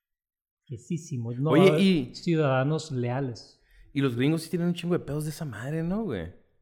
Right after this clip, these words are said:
Speaker 2: O sea, sí, sí de este... Mucho pleito entre las familias y la fregada, ¿no?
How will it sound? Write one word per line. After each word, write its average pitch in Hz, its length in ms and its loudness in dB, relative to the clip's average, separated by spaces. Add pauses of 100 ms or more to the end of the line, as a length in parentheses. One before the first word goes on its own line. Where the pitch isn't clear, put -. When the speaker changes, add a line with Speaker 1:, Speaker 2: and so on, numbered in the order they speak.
(720)
Speaker 2:
O 131 100 -2
sea, 120 520 4
sí, 139 440 0
sí 139 200 -4
de 143 140 2
este... 151 720 -2 (480)
Mucho 123 380 -2
pleito 127 300 -2
entre 143 180 -4
las 123 120 -4
familias 117 680 -4
y 123 40 -6
la 117 120 -4
fregada, 101 540 -4
¿no? 147 380 -8